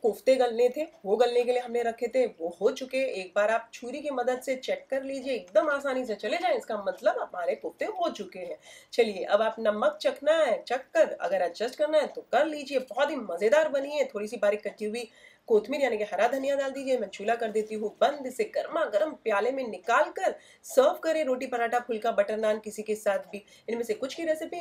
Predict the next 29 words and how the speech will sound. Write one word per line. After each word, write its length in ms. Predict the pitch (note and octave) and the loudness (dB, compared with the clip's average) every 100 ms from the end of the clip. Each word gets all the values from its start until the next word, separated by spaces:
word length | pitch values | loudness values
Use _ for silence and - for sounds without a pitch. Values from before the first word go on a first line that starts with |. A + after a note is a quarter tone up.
| B3+ | -6
link 220 | B3+ D#4+ | -6 -6
मैं 220 | B3+ G3+ - | 0 0 0
आपके 300 | - - E3 | -8 -8 -10
लिए 100 | E3 | -10
description 480 | D#3+ - G3+ - D#4 | -10 -10 -10 -10 -8
के 100 | D#4+ | -2
अंदर 180 | D#4 | 0
डाल 140 | D4 D4+ | 2 2
देती 200 | D4+ D#4 | 0 -2
हूँ, 80 | C4+ | -2
आप 100 | - | -4
वहाँ 200 | - - - | -8 -12 -4
check 240 | C#4 C#4+ | -2 0
कर 140 | D#4+ D4+ | 0 0
लीजिएगा। 420 | C#4+ C4+ C4 B3+ | -2 -6 -4 -2
तो 120 | B3 | -4
ये 280 | G#3 A#3 D#4 | -4 -2 0
बन 220 | C4 A#3+ | 0 0
गए 120 | A#3 B3+ | 2 0
हमारे 580 | B3 G#3 G#3 G#3 C#4+ - - - - | -2 0 4 6 4 -2 -16 -18 4
mutton 420 | A#3 A#3 E4 C#4+ - | 4 4 -2 -4 2
कोफ्ता 420 | A#3+ A#3 - D4 D#4 - | 6 6 4 2 2 4
करी, 220 | A3 D4 A3 - | 4 4 -4 -2
मज़ेदार 380 | G3 B3 D4+ C#4+ | 2 8 10 8
सी, 220 | C#4+ D4+ - | 4 -2 -4
चटपटी 460 | - B3 - B3 B3+ | -2 -2 -2 -4 -4
सी, 160 | C#4+ B3 - - | -4 -8 -4 0
बढ़िया 320 | G#3+ A3+ G#3+ | 2 4 2
सी। 240 | G#3 G3 | 0 -8